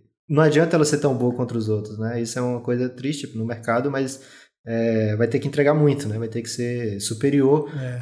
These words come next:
Speaker 1: aos
Speaker 2: terrível.
Speaker 1: seus concorrentes pra poder ser, assim,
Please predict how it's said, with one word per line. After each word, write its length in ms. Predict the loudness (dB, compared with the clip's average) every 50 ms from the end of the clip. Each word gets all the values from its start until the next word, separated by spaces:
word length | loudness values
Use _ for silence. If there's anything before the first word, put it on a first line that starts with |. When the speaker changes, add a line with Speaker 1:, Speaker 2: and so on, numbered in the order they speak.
| -12 -8
Speaker 1:
aos 360 | -2 2 4 4 4 4 4 4
Speaker 2:
terrível. 180 | 4 4 4
Speaker 1:
seus 140 | 4 4 2
concorrentes 680 | 2 0 -2 0 2 2 2 2 2 0 0 -2 -4
pra 240 | -4 0 2 2 2
poder 460 | 2 0 0 0 2 2 2 2 0
ser, 1080 | 0 -2 -2 0 0 2 0 0 0 0 0 -2 -4 -6 -10 -14 -16 -16 -18 -18 -18 -16 -14
assim, 240 | -12 -12 -10 -10